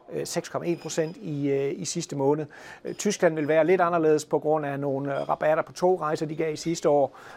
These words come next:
Øh, og det kan så betyde også, at kerneinflationen, som den jo centralbanken egentlig kigger på,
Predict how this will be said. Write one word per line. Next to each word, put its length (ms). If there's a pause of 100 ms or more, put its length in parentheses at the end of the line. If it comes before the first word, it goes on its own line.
(120)
Øh, 520
og 160
det 120
kan 100
så 120
betyde 480
også, 240 (360)
at 140 (100)
kerneinflationen, 1120
som 180
den 200
jo 100
centralbanken 480
egentlig 180
kigger 200
på, 200